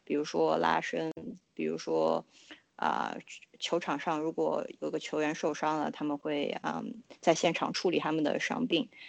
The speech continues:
那当然他们也会做一些，呃，幕后的，呃，工作，比如说给球员康复啊，有一些诊断呀，还有跟医生、随队医生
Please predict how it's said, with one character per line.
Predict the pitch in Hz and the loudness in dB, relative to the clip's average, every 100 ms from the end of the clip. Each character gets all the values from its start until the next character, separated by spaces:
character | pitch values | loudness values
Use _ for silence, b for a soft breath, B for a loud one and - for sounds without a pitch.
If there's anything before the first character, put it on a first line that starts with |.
| B - | B 0
那 | 180 | 10
当 | 208 | 12
然 | 202 | 12
他 | 185 208 | 6 2
们 | 196 | 2
也 | 160 | 0
会 | - 175 | 0 -2
做 | 190 175 | 0 0
一 | 170 | -2
些， | - 175 170 170 - | -4 -2 0 0 -2
呃， | 165 165 | -4 -2
幕 | 185 190 | -2 -2
后 | 233 190 | 0 0
的， | 156 - _ _ _ _ | -2 -6 _ _ _ _
呃， | 160 151 - | -6 -6 -4
工 | 160 165 | -6 -4
作， | - | -4
比 | - 151 | -4 -4
如 | 156 | -2
说 | 165 170 | 0 0
给 | 165 147 | 0 -4
球 | - 151 | -4 -2
员 | 151 156 | -2 -4
康 | - 175 | -4 -4
复 | 185 208 | -4 -2
啊， | 180 156 156 151 B B - | 2 4 2 -2 B B -4
有 | - 147 | 0 2
一 | |
些 | - 170 | 4 4
诊 | 175 - - | 4 0 2
断 | 190 160 160 | 2 4 2
呀， | 156 156 | 0 2
还 | 165 | 0
有 | 151 | 0
跟 | 151 160 156 - | 0 -2 -2 -4
医 | 180 175 | -2 0
生、 | - 170 165 | 2 0 0
随 | 165 156 | 0 0
队 | 170 170 | 2 2
医 | 170 170 | 4 2
生 | 170 165 | 0 0